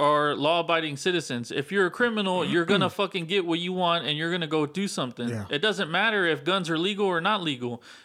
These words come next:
Speaker 1: If you fucking, uh, you know, take away A Ks and all that stuff, I guarantee you the fucking gangbanger across the street is still gonna have a fucking A K in his garage.
Speaker 3: Yeah.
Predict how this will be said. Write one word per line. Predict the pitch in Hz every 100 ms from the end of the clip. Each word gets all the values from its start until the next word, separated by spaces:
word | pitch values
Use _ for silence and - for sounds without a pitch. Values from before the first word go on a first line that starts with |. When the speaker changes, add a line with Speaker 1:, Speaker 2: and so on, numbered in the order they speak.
| _
Speaker 1:
If | 139 139
you | 208
fucking, | 202 214 214 202 180 151 127 -
uh, | 165
you | 170
know, | 180 170 147 - -
take | 214 214
away | 196 208 190
A | 185 202
Ks | 196 196 185
and | 175
all | 180
that | 180 175
stuff, | 202 175
I | 151
guarantee | 139 214 214 196 226 214
you | 185 175 - - -
the | 156
fucking | 147 185 180
gangbanger | 156 190 185 190 185 170
across | 151 185 180
the | 156
street | - 202 175
is | 139
still | - 220 196
gonna | 185 170
have | 180
a | 156
fucking | - 180 160
A | 160 165
K | 170 147
in |
his | 139 123
garage. | 139 131 123
Speaker 3:
Yeah. | 170 131